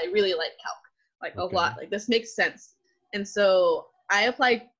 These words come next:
Speaker 1: everywhere as a bioengineer that I applied to school. I did not apply to anything different anywhere else. It was just much,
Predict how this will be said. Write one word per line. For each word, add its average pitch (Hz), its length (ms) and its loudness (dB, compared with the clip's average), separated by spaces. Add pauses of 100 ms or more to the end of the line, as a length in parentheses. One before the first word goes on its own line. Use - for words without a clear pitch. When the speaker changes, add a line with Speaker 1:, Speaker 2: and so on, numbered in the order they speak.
(120)
Speaker 1:
everywhere 208 640 0
as 190 240 0
a 196 60 -8
bioengineer - 840 -12
that 165 160 -12
I 185 40 -8
applied - 260 -14
to - 60 -20
school. - 300 -20 (400)
I 208 80 -8
did 202 140 -4
not 196 400 -2
apply 208 280 -4
to - 200 -6
anything 269 240 2
different 202 380 -2 (260)
anywhere 196 200 -4
else. - 360 -10 (360)
It - 80 0
was 202 120 0
just 202 140 -6
much, 185 300 -4